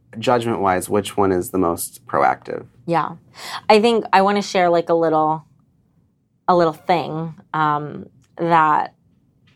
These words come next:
Speaker 2: I think is really helpful if you can remember it. But I like to pause sometimes and break this down, but it says, "Before you judge, think." So is it true?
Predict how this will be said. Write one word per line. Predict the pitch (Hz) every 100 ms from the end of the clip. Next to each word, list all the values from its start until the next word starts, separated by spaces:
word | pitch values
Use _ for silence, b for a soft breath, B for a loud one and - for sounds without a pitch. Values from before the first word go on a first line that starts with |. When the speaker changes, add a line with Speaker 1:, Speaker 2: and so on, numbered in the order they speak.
| _ _ _ _ -
Speaker 2:
I | 175
think | 185 170
is | 156
really | 165 156
helpful | 160 151 151 147 165
if | 170 -
you | 156
can | 156
remember | 156 156 151 156
it. | 170 196 - b b b b b -
But | 156 180 175 165 - _ _
I | 185
like | 170 156 170 170
to | - 208
pause | - 160 165
sometimes | - 165 - 151 151 151 156 - 165
and | 156
break | 151 143
this | 151
down, | - 220 214
but | 185 170
it | 165
says, | - 170 160 156 -
"Before | 170 - 190
you | 202 196
judge, | 175 156 151 -
think." | - 120 202 - - _ _ _ _
So | - 190 170
is | 180 180
it | 226
true? | - 175 151 143 170 277